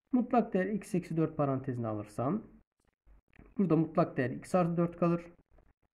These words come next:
Bunun katsayısı bir olduğu için eksi bir eşittir sıfır. Şimdi bu iki ifadenin çarpımının sıfır olabilmesi için ya bunun ya da bunun sıfır olması lazım. Şimdi ikisini de ayrı ayrı sıfır eşitliyorum. Mutlak değer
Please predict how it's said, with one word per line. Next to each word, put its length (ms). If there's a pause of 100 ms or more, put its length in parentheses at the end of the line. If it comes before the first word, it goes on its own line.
(840)
Bunun 160
katsayısı 540
bir 80
olduğu 240
için 340 (120)
eksi 380
bir 260 (320)
eşittir 420
sıfır. 320 (560)
Şimdi 140
bu 120
iki 340
ifadenin 560
çarpımının 520
sıfır 260
olabilmesi 440
için 440
ya 200
bunun 380
ya 120
da 100
bunun 120
sıfır 240
olması 340
lazım. 240 (320)
Şimdi 300
ikisini 320
de 60
ayrı 180
ayrı 160
sıfır 200
eşitliyorum. 460 (1120)
Mutlak 440
değer 200